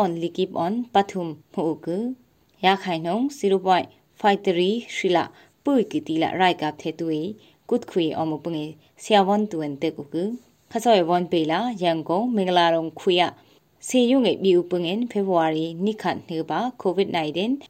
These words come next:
khone ya de se shit am hu na ke dong a. Tu ngoi shrila pui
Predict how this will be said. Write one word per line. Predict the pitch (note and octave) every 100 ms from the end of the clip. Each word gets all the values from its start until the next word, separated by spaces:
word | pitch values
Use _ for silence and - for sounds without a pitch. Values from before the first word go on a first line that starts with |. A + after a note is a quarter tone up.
| _ -
khone | A3+ G#3
ya | G3 F3+
de | F3+
se | - G3+ -
shit | - E3+ - _ _ B3
am | C4+ C4+
hu | A3 B2+ E3+
na | E3 E3
ke | D#3+ C3+
dong | D#3 D3+ F#3+
a. | A#3 - _ _ -
Tu | A3+
ngoi | A3+ G#3
shrila | B3 G#3+ E3+
pui | G#3+